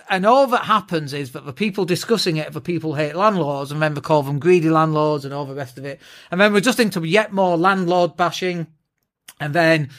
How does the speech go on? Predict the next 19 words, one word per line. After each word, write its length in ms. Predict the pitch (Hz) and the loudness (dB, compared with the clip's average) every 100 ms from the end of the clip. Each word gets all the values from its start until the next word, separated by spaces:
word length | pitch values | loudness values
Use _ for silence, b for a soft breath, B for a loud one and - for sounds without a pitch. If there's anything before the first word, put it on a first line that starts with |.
| B _ | B _
guess 160 | 214 233 | -2 -2
what 140 | 180 | 0
landlords 460 | 196 196 190 180 151 | 2 2 4 2 0
are 40 | |
doing? 340 | 151 175 170 165 | 0 4 4 2
Landlords 360 | 202 196 165 | 0 0 0
are 60 | 165 | 0
going, 140 | 165 | 0
"Well, 100 | 156 | -2
screw 400 | - - 247 269 | -8 -4 0 0
this. 500 | 196 208 165 160 - B B B | 4 4 2 -2 -8 B B B
You 80 | 160 | 0
hate 240 | 220 247 | 2 4
me 80 | 208 | 2
anyway. 540 | 208 180 147 135 151 b b - | 0 -2 -4 -6 -8 b b -8
I'm 140 | 170 | -4
just 180 | 170 160 | -4 0
leaving," 500 | 180 190 143 117 98 _ - | 4 4 0 -8 -16 _ -6
right? 280 | 143 175 | -4 -4